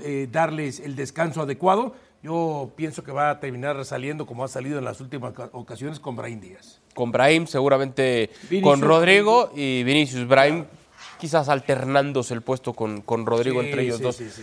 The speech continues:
Speaker 1: sí.
Speaker 2: ¿Te imaginas algo similar, Richard? Ir de a poco con Jude Bellingham, a pesar que, insisto, Carleto dijo está al cien por ciento.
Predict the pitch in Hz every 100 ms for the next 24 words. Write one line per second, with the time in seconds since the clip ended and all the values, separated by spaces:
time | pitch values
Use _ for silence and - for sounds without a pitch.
0 | - - 214 214 262 262 294 277 208 214
1 | 202 302 262 262 311 302 - - - 226
2 | 262 247 190 - 254 262 311 233 196 220
3 | 214 233 269 277 - 175 214 233 240 175
4 | 220 240 208 180 175 226 240 208 226 -
5 | 208 170 151 160 - 196 175 160 190 190
6 | 147 147 196 269